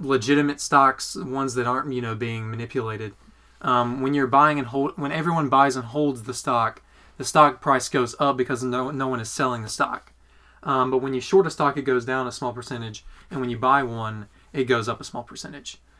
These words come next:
Um, so everyone started, decided back in January to buy and hold the stock. So what this was doing is that it, it, first of all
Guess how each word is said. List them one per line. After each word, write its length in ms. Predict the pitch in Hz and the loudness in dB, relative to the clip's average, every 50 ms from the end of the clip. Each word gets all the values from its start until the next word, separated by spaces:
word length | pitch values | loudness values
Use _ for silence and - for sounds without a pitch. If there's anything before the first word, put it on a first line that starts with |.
| _ _ _ - | _ _ _ -4
Um, 480 | 151 135 123 120 113 113 110 113 - _ _ _ _ _ _ - _ _ _ _ _ _ - - _ _ - _ - - - - | -2 0 0 0 -2 -4 -6 -10 -12 _ _ _ _ _ _ -20 _ _ _ _ _ _ -20 -20 _ _ -20 _ -20 -20 -20 -10
so 600 | - - - 165 165 160 160 156 156 156 - - - - _ _ _ _ _ _ _ - _ _ _ _ _ _ _ _ - _ _ _ _ - - - - - - - | -8 -4 0 0 2 2 2 2 2 0 -2 -8 -18 -20 _ _ _ _ _ _ _ -20 _ _ _ _ _ _ _ _ -20 _ _ _ _ -14 -14 -14 -14 -18 -4 0
everyone 400 | 165 175 175 208 214 220 220 196 | 2 4 4 4 4 4 2 0
started, 380 | - - 196 190 185 190 190 | 2 4 6 6 6 4 2
decided 460 | 135 139 - - 165 156 151 151 143 127 | 0 -4 0 4 6 6 6 4 2 2
back 200 | 135 131 131 - | 2 2 2 0
in 80 | 139 | -2
January 460 | 123 135 131 127 127 127 127 127 123 123 | -2 -2 -2 -2 -2 0 0 0 0 0
to 320 | - 143 127 123 120 139 | 0 0 0 0 0 -2
buy 300 | 143 120 143 135 - 151 | 0 4 6 8 8 6
and 140 | 147 139 120 | 4 -2 -6
hold 260 | 120 139 143 135 123 117 | -4 -2 -2 -2 -2 -4
the 80 | 117 | -8
stock. 540 | - - - 113 104 - _ _ - - _ _ _ _ _ _ _ _ _ _ _ | -10 -2 -2 -2 -2 -2 _ _ -20 -20 _ _ _ _ _ _ _ _ _ _ _
So 580 | - - - - 160 147 143 135 131 127 131 - _ _ _ _ _ _ _ _ _ - _ _ _ _ _ _ _ _ _ _ - _ _ _ _ _ _ - | -14 -10 -4 0 2 2 4 4 2 2 0 -2 _ _ _ _ _ _ _ _ _ -20 _ _ _ _ _ _ _ _ _ _ -20 _ _ _ _ _ _ -6
what 200 | 143 151 196 190 | 2 2 2 4
this 160 | 220 202 - 208 | 2 0 0 -2
was 160 | 185 151 135 | -4 -2 0
doing 520 | 147 151 147 143 131 123 117 117 117 117 _ _ _ _ _ _ _ | 4 4 4 4 4 2 -2 -6 -8 -12 _ _ _ _ _ _ _
is 200 | - 147 139 120 | -2 -2 0 2
that 260 | 127 143 135 139 - - _ - | 4 4 4 4 0 -6 _ -6
it, 280 | - 151 135 131 135 - | -4 -2 -2 -2 -4 -4
it, 180 | 151 - - - | -8 -8 -8 -14
first 300 | - - 185 196 - - | 0 2 2 2 2 2
of 100 | 160 170 | -2 0
all 380 | 160 156 151 156 - - _ | 2 2 2 0 0 -4 _